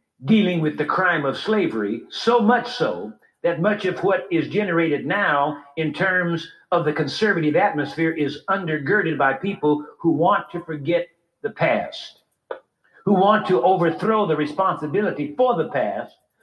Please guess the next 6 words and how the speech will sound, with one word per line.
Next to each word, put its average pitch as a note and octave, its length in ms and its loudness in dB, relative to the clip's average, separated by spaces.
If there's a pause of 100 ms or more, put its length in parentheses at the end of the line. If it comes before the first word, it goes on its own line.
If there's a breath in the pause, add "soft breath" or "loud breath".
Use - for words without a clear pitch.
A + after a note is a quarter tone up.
(140 soft breath)
who G3+ 80 2
want G3 320 2
to F3+ 80 -2
deny E3 880 0 (200)
that D3+ 240 2
legacy C3+ 840 0